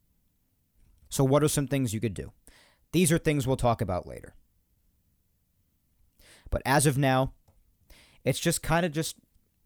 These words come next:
sounding like a broken record at this point. That's why there's really not much more to say besides just getting to Yankees news and recapping the last couple of weeks and then getting to that main topic of what even do we concentrate on going forward.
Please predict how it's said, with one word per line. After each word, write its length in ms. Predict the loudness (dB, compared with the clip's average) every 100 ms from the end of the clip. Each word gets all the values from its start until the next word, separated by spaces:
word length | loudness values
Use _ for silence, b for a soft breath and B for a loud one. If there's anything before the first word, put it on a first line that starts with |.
| _ _ 0
sounding 260 | 2 4
like 280 | 2 0 -6 -18 _ _ -2
a 60 |
broken 400 | 4 4 4 4
record 300 | 4 4 2
at 100 | 0
this 200 | 0 -2
point. 280 | -2 -4 -4 _ _ _ _ _ _ -6
That's 160 | -2 0
why 80 |
there's 180 | 0 0
really 140 | -2 -2
not 180 | -2
much 160 | -4 -4
more 140 | -4
to 80 | -2
say 260 | 0 0 0
besides 380 | 0 0 0 -2
just 160 | -4
getting 240 | -2 -2 -2
to 80 |
Yankees 420 | -2 -2 -4 -6 -2
news 300 | 0 2 0
and 100 | -4
recapping 480 | -2 0 0 0
the 60 | -2
last 240 | -2 -2
couple 240 | -4 -4 -2
of 40 |
weeks 240 | -2 -2 -4
and 80 |
then 220 | -2 -2 -6 b b -2
getting 300 | 4 4 4
to 80 | 2
that 160 | 0
main 260 | 0 -2 -4
topic 400 | -2 0 0 0
of 200 | 0 -2
what 260 | 0 0 2
even 460 | -2 0 0 -2 -6 _ _ -8
do 80 | -2
we 100 | 2
concentrate 500 | 2 2 0 0 2
on 140 | 2
going 220 | 2 2 2
forward. 400 | 2 2 0